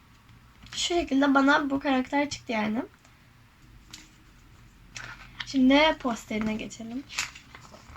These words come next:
Posterde şu şekilde duruyor. Böyle.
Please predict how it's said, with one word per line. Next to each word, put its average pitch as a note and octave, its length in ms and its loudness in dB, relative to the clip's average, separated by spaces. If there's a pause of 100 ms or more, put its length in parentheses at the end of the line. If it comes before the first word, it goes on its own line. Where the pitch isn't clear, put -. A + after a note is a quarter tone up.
(380)
Posterde C4 760 2 (720)
şu - 60 -12
şekilde A#3 520 -4
duruyor. A3 340 -6 (840)
Böyle. A3+ 400 -10